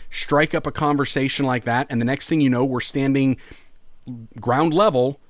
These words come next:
outside of the elevator for another twenty minutes, all because what I said in that thirty seconds captured their imagination, captured their heart, and they're like,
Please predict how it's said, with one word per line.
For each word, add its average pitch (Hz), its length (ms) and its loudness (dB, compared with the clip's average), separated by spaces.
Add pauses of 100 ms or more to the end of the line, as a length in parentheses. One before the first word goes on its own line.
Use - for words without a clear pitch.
(120)
outside 180 400 0
of 170 80 -2
the 180 80 2
elevator 127 420 2
for 170 180 -2
another 175 240 0
twenty 190 440 0
minutes, 165 640 -4 (640)
all 175 240 4
because 170 800 0
what 139 260 0
I 160 140 2
said 147 340 0
in 110 120 0
that 117 160 -4
thirty 139 320 0
seconds 104 760 -6 (420)
captured 123 560 -6
their 110 180 2
imagination, 101 720 -4 (180)
captured 131 520 -4
their 110 160 -4
heart, 98 340 -4 (340)
and 117 140 -2
they're 120 100 0
like, 104 280 -4